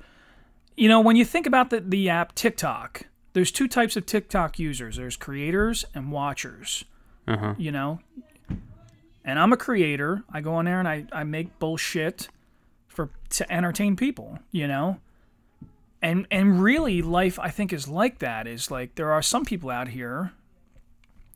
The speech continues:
Speaker 1: that just create shit, you know? We, we are the creators of things. And then there's other people that stand back and kinda watch it and just, whether they admire it or, or whatever, you know, or critique it, but it's like, uh,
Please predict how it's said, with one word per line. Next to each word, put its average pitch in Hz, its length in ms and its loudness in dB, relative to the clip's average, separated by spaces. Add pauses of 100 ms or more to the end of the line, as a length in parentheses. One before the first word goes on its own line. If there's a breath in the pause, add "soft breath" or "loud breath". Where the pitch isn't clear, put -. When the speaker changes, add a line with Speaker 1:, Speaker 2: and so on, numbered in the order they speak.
(100)
Speaker 1:
that 156 160 -4
just 156 200 -6
create 143 380 -6
shit, - 500 -8 (440)
you 151 160 -4
know? 131 240 -6
We, 160 360 -8
we 156 180 -6
are 147 120 0
the 135 80 -10
creators 160 480 -4
of 127 100 -14
things. - 640 -12 (600 soft breath)
And 160 100 -4
then 185 120 2
there's 202 220 2
other 262 160 4
people 151 280 -8
that 143 100 -12
stand 139 300 -8
back 139 200 -8
and 147 100 -12
kinda 151 200 -8
watch 180 460 -6
it 127 180 -8 (100)
and 151 200 -6
just, 151 320 -8 (640 soft breath)
whether 302 240 4
they 202 160 4
admire 151 640 0
it 180 60 -4
or, 135 160 -4
or 139 240 -8
whatever, 147 640 0 (120)
you 147 100 -6
know, 131 140 -6
or 123 100 -8
critique 156 480 -6
it, 131 260 -6
but 151 140 -6
it's 165 180 -4
like, 175 280 0
uh, 165 300 2